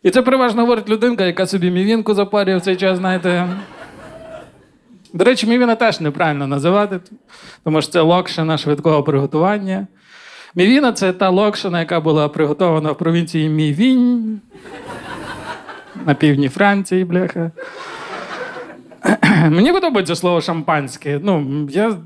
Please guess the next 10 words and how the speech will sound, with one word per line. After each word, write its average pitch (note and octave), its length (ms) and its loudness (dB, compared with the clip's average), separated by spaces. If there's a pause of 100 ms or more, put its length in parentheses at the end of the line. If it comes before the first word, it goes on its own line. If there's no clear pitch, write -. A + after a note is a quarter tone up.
мені G3+ 160 2
подобається A3+ 400 2
шампанське, G3 440 -4
мені G3+ 160 2
не F#3+ 100 2
подобається F3 360 2
ігристе. C#3+ 720 0
Знаєте, G3 600 -4 (420)
ігри-, G3+ 640 2
ну, D#3 360 -6